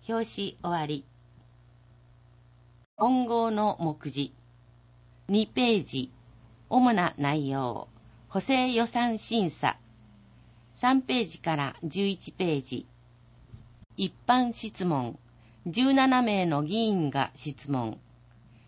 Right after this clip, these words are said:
十二ページから十三ページ。常任委員会報告。十四ページ。新副議長の紹介。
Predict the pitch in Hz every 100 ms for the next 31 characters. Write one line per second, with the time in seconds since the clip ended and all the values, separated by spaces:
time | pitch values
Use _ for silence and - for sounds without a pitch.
0 | - - _ 170 226 247 254 247 240 220
1 | 156 - 156 147 147 202 214 202 185 -
2 | 170 143 127 113 - - - - - -
3 | 160 240 262 262 247 233 240 240 226 214
4 | 226 220 - 226 175 - 127 - 113 -
5 | - _ - - - 165 233 247 226 214
6 | 202 202 190 139 120 127 - - - -
7 | - - 240 247 226 - - 185 254 233
8 | 262 226 185 165 139 143 - 147 147 127
9 | 123 -